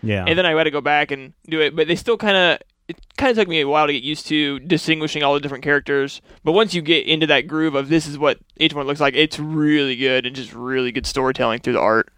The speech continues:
Speaker 1: I, I think it may be kinda hard to kind of describe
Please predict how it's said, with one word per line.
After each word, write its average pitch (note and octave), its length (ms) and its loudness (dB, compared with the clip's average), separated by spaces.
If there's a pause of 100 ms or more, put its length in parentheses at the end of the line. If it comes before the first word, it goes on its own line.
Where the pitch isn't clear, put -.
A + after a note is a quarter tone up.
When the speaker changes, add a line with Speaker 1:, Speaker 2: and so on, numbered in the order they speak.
(140)
Speaker 1:
I, D3+ 120 2
I E3 60 -2
think A#3+ 180 0
it A3+ 60 2
may D3 120 2
be C3+ 100 2
kinda C3 240 2
hard B2+ 260 0
to A#2 460 0
kind B2+ 160 -4
of G2+ 80 -6
describe A2 800 -4